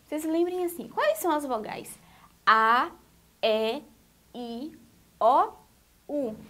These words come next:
Então, vocês precisam parar pra prestar atenção no som. Uva.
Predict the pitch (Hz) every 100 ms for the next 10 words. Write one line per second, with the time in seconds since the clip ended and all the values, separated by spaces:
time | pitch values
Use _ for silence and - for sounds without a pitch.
0 | - - 480 - 285 294 403 392 370 370
1 | 339 339 349 370 339 349 370 381 - _
2 | - 571 - 370 359 403 403 381 523 -
3 | - 233 208 208 - _ _ _ _ _
4 | - 440 622 381 220 214 208 202